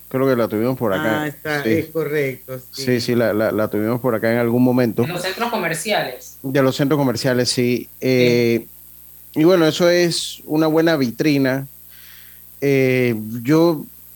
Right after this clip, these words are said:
Speaker 1: ahora en, a-, en esta crisis que acabamos de pasar,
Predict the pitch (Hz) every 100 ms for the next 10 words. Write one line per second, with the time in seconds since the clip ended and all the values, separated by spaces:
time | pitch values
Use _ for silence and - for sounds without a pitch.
0 | - 139 135 143 156 160 139 - 123 120
1 | 131 135 147 - 156 151 156 151 123 120
2 | 123 147 139 117 101 - 135 127